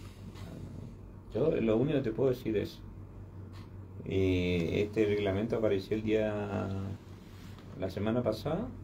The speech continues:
estamos hablando más o menos el doce de, ¿cómo es? Doce, once de, con fecha, con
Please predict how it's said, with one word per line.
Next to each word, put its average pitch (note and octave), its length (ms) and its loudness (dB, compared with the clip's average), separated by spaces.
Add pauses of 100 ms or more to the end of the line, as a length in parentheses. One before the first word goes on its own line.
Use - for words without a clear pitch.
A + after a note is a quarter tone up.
(240)
estamos G2+ 280 -6
hablando G2 280 -2
más G2 160 0
o F#2+ 40 0
menos G2 540 0 (960)
el F#2 180 -2
doce A2 420 4 (120)
de, F#2 540 2
¿cómo G#2+ 200 -2
es? - 300 -8 (220)
Doce, G#2+ 340 2
once G#2+ 320 0
de, G2+ 240 2 (960)
con C#3+ 260 4 (220)
fecha, F#2+ 320 0 (260)
con A2 140 -2